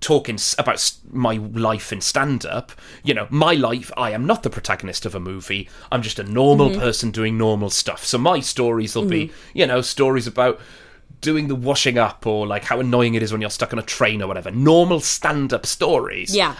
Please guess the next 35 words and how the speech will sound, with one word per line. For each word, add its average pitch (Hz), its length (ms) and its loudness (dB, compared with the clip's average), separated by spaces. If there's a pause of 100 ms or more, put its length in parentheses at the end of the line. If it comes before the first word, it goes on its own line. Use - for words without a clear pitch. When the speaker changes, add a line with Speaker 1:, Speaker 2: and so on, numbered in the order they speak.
(120)
Speaker 1:
And 151 220 -4
yet 139 400 -4
Speaker 2:
Yeah. 190 180 2
Speaker 1:
the 117 60 -6
sexuality 104 600 -2
aspect - 420 -6
of 98 120 -8
it 92 180 -8
is, 92 540 -6 (340)
this 147 200 0
is 143 120 0
important. 123 520 -6
You 139 80 -4
know, 135 60 -2
sometimes 123 680 -2
when 113 120 -2
people 143 240 -6
see 143 140 -2
my 123 160 0
shows, 101 380 -4
it 113 100 -10
is 120 120 -6
the 123 80 -4
longest 139 460 0
they 127 100 -2
have 117 260 -6
ever 117 460 -2 (300)
heard 131 360 2
a 117 60 -6
queer 107 300 -4
person 90 420 -8
talking. - 480 -14 (760)
Speaker 2:
Absolutely. 175 680 -4
Speaker 1:
Um, 104 460 -2
and, 165 120 2